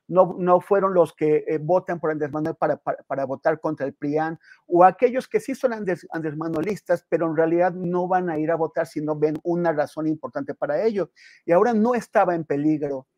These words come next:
el presidente, no, no, no había realmente una, una posibilidad de que el presidente perdiera esta, este, este referéndum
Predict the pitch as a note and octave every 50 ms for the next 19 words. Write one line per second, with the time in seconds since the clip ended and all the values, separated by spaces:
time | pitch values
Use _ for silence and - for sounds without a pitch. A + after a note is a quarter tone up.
0 | _ _ _ _ _ - - D3+ C#3 C#3+ C#3+ C#3 C3 - C3+ C3 C#3+ C#3+ D3+ D#3
1 | D3+ - C#3+ D3+ D#3+ E3+ F3 E3+ F3+ F3+ F#3 A3+ A3+ G#3+ G#3 A3+ A3+ G3+ G#3 A3+
2 | G#3+ F3 G#3 F#3+ E3+ E3+ E3+ D#3+ - F3+ F3 F3 E3 D#3 F3+ F3 E3+ E3 - D#3+
3 | D3 - - C#3+ C3+ C3+ C#3+ C#3+ C#3 D3 D3 - C3 - - C3 B2 - C3+ C#3
4 | C3 - C#3+ C#3+ - - C3 C3 C3 C3+ C3+ C#3 C3+ B2+ - - C3 B2+ B2 -
5 | - - C3+ B2+ - _ - C3 B2 A#2+ A2+ - - - C3 - _ - - A2+
6 | C3+ D#3 D3+ D3+ - - E3 E3 D#3+ D#3 D3+ E3+